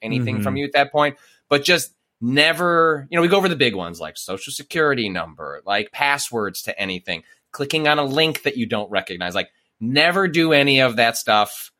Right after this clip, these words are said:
Speaker 1: Because, like, the big, the big thing that's not covered here that is different about now, um, is how that has been digitized, right? Is,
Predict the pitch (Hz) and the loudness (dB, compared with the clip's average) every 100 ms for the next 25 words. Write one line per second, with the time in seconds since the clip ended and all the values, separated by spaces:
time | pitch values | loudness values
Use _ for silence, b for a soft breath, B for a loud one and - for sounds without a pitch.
0 | _ 117 110 165 151 147 170 208 160 - | _ -12 -2 0 0 0 0 0 -2 -6
1 | 139 185 190 156 143 127 113 - 113 95 | -2 -2 -2 -4 -2 -4 -4 -6 -6 -8
2 | - 104 101 139 165 - _ _ - 107 | -10 -8 -6 -6 -8 -16 _ _ -2 0
3 | 101 85 92 107 113 101 98 92 87 95 | -2 -6 -6 -4 -4 -4 0 -2 -2 -10
4 | 107 120 123 107 90 85 82 - _ - | -2 0 2 2 0 -4 -8 -14 _ -4
5 | 113 104 95 92 - 127 110 104 92 - | 0 0 0 -4 -6 -2 -2 -4 -10 -16
6 | _ _ - 139 127 123 110 101 87 127 | _ _ -4 0 2 0 -2 -6 -10 -8
7 | 113 101 - - - - 107 110 120 - | -8 -8 -10 -10 -12 -6 0 0 0 -6
8 | 110 101 98 95 95 | -4 -4 -4 -8 -14